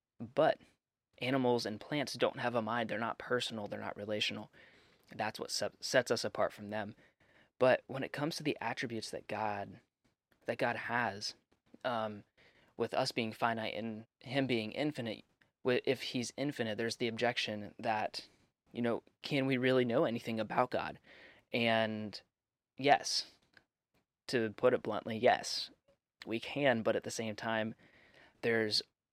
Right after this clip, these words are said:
we can only go so far because we are, we are finite. And the thing is, though, everything in existence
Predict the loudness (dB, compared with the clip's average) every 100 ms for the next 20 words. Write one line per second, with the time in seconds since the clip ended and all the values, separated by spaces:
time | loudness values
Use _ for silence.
0 | -4 -2 0 0 0 0 2 0 0 0
1 | 0 2 4 4 2 -4 -2 -4 -4 -6
2 | -10 -16 _ -8 -6 -2 -2 -2 -10 -14
3 | -20 -20 -20 -2 2 2 0 -8 _ -20
4 | -20 _ _ -4 -2 0 0 2 2 2
5 | 2 2 2 0 -2 -4 -4 -4 -4 0
6 | 0 2 -2 -2 -8